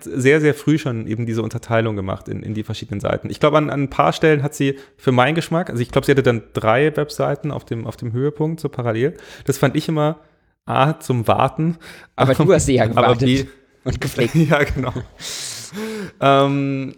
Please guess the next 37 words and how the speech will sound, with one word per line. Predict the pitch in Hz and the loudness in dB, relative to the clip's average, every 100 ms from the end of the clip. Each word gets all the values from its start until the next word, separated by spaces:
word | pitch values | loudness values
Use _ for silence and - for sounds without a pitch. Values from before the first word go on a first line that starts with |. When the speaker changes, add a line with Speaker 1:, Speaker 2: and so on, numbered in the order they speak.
| - | -8
Speaker 1:
nee, | 131 131 143 | -2 2 2
aber | 123 120 123 | 2 4 4
das | 117 123 | 2 -4
fand | - 135 151 - | -2 -2 -2 -4
ich, | 139 139 139 135 - - | 0 0 0 -4 -12 -4
ähm, | 123 117 120 117 120 | 0 0 0 -4 -8
für | - 139 | -4 0
mich | 131 165 196 | 2 0 0
immer | 156 | -2
ein | 135 | -2
bisschen | 127 127 | -4 -6
viel. | - 135 190 | -6 -2 0
Also | 233 123 | 2 0
ich | 156 | 0
hab | 147 | 0
mir | |
immer | 135 131 | 2 2
nur | 123 | 2
eine | 131 131 | 4 2
Webseite | 131 147 131 | 2 0 -2
von | 131 | -2
ihr | 117 | 0
angeschaut | - 156 160 165 | -2 -2 0 0
und | 139 | -2
hatte, | 123 - 117 - - - | -4 -2 -2 -2 -8 -20
aber | - 101 120 | -4 -2 -2
ich | - | 0
glaub, | 143 | -2
das | 139 | 0
ist | 131 - | -2 -2
auch | 123 120 | -2 0
dieser | 117 113 | 2 2
Privatpersonenfokus, | - 113 104 110 - - 104 104 101 104 - 98 | 2 2 4 2 0 -6 -2 -2 -2 -4 -4 -8
den | - | -8
ich | - | -8
immer | 107 107 | -6 -6
hatte. | 110 135 | -4 -4